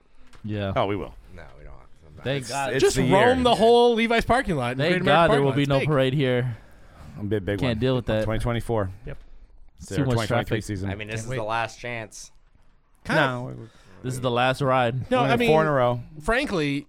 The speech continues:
Speaker 4: this is, like, for the sanity of a majority of the Bay Area, please, forty-niners, please win.
Speaker 2: Yeah.
Speaker 4: Because after that, it's like, oh, God. The Warriors dynasty looks to be coming to an end. The A's are outta here.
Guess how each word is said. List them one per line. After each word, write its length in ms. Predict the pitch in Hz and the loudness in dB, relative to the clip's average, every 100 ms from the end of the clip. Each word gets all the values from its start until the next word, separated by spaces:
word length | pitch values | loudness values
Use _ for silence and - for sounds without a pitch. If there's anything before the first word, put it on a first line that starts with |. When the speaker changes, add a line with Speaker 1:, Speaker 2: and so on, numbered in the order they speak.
| - - | -14 -12
Speaker 4:
this 300 | 139 190 - | -4 -2 0
is, 380 | 190 156 135 | 0 0 0
like, 180 | 143 135 | -2 -2
for 140 | - 147 | -2 -2
the 100 | 143 | -2
sanity 480 | - 185 190 180 | 0 0 0 0
of 140 | 165 151 | 0 -2
a 80 | 151 | -2
majority 500 | 139 123 170 156 135 | -4 -2 -2 -2 -4
of 80 | |
the 80 | 123 | -4
Bay 260 | 120 127 123 | -2 -2 -2
Area, 480 | 131 120 104 98 98 _ _ _ | -2 -2 -4 -6 -10 _ _ _
please, 600 | - 170 143 95 - - - _ _ _ | -6 -2 -4 -6 -12 -14 -18 _ _ _
forty-niners, 800 | - 131 127 95 73 - - - _ _ - | -8 -4 -4 -6 -10 -10 -10 -12 _ _ -8
please 400 | - 143 90 110 | -6 -6 -8 -8
win. 320 | 101 117 131 80 | -6 -6 -6 -8
Speaker 2:
Yeah. 120 | 67 - - | -16 -18 -6
Speaker 4:
Because 340 | 151 165 143 151 | -4 0 0 2
after 300 | 208 - 160 | 0 0 0
that, 220 | 165 165 | 0 0
it's 80 | 151 | -4
like, 160 | 117 - | -6 -6
oh, 340 | 143 110 92 - | -6 -4 -8 -8
God. 480 | 120 117 87 101 - - - - - - - | -6 -4 -4 -2 -2 -4 -20 -20 -20 -16 -6
The 60 | |
Warriors 680 | 127 160 170 170 170 160 127 | 0 2 2 2 0 -2 -4
dynasty 540 | 156 151 156 160 - 160 | -6 -2 0 -2 -2 -2
looks 240 | 156 - | -2 -4
to 80 | 156 | -4
be 100 | 151 | -2
coming 200 | 160 151 | -2 0
to 100 | 151 | 0
an 80 | 147 | 0
end. 200 | 143 147 | 0 0
The 120 | 131 | 0
A's 240 | 135 165 156 | 0 0 0
are 100 | 147 | 0
outta 240 | 143 143 | 2 0
here. 380 | 143 143 139 | 0 0 -2